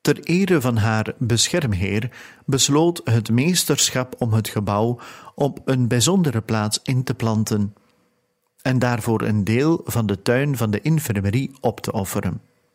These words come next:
Naast de zijgevel van de infirmerie aan de huidige Krankenstraat verrees in zestien twintig, zestien tweeëntwintig het gebouw met de pronkfaçade dat we nu kennen als het convent van de Tien Geboden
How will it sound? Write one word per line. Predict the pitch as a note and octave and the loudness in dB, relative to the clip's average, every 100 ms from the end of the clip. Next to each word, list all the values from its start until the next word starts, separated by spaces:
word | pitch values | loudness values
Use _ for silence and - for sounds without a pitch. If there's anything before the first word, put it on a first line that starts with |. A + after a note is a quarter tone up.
| _ _ _ _ _ | _ _ _ _ _
Naast | A2+ G#2 G2+ - - | 0 0 0 -2 -6
de | - A2 G2+ | -6 -2 0
zijgevel | G2+ G#2 A2 C#3 C#3 F3 G#3 - - - | 0 -2 -2 -2 2 2 0 -2 -20 -8
van | - C3 | -2 -2
de | |
infirmerie | B2 B2 A2+ G#2+ A2+ A#2 A2+ - | 0 -2 0 0 2 2 0 -2
aan | G#2 | -2
de | G#2 | 0
huidige | G2 G#2 G2+ F#2+ | 0 0 0 -2
Krankenstraat | - C#3 F3 E3+ C#3+ - - A2+ A2+ A2 - - - - _ | -2 0 0 -2 -2 -2 -2 -2 -2 -4 -14 -20 -20 -20 _
verrees | C3 C3+ D#3 F3 - | 0 2 2 2 2
in | - B2 | 0 2
zestien | A2 A2 - A2 | 2 0 0 -2
twintig, | - C3 G#2+ G#2+ F2 - - _ | -2 -2 0 -2 -4 -14 -20 _
zestien | G#2+ A2 - G2 | -2 -2 -2 -4
tweeëntwintig | G3+ F#3 F#3+ E3 F3 F3 - - - - | -4 -4 -2 0 2 0 -2 -18 -20 -20
het | - F#3+ | -2 -2
gebouw | - C#3+ A2 G#2 G#2+ | 0 0 2 2 0
met | B2 B2+ | 0 0
de | B2+ | 0
pronkfaçade | - F3 D3 - G2 G#2+ F#2 F#2+ A2 A2 - - | 0 0 0 -2 -2 -2 -2 0 0 -2 -18 -2
dat | D3 D3 | -2 0
we | C#3+ | 2
nu | F3+ | 2
kennen | - B2+ B2 A#2 | 0 0 0 0
als | - A2+ A2+ | -2 -2 0
het | A2 | -2
convent | - G2+ F#2 A#2+ B2+ B2 - - | -2 -4 0 0 0 -2 -10 -16
van | - E3 | -4 0
de | D3 | 0
Tien | - A2 F#2+ | 0 -2 0
Geboden | G#2+ G2 C3+ A2+ G#2 G#2 | -2 0 0 0 -2 -4